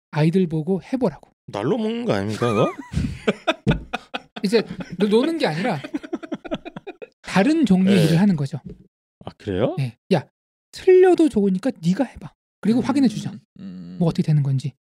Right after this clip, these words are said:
Speaker 2: 근데 이게 이제 그 저도 교육학과에 살짝 걸-,
Speaker 3: 네,
Speaker 2: 발을
Speaker 3: 네,
Speaker 2: 걸친
Speaker 3: 그쵸,
Speaker 2: 적이
Speaker 3: 그쵸.
Speaker 2: 있어가지고
Speaker 3: 네.
Speaker 2: 이게 아주 이제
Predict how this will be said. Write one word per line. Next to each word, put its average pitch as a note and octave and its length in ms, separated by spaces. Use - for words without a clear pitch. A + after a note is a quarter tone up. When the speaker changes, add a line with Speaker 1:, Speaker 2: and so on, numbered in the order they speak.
Speaker 2:
근데 E3+ 180
이게 E3 180
이제 D3 440
그 A2 260
저도 B2+ 200
교육학과에 C3+ 640
살짝 - 380
걸-, G#2 160
Speaker 3:
네, B2 220
Speaker 2:
발을 A2+ 180
Speaker 3:
네, G#2 60
Speaker 2:
걸친 A2+ 160
Speaker 3:
그쵸, G#2 160
Speaker 2:
적이 A2+ 140
Speaker 3:
그쵸. F#2 100
Speaker 2:
있어가지고 G2+ 500
Speaker 3:
네. G2+ 40
Speaker 2:
이게 C3 260
아주 C3+ 140
이제 C#3+ 280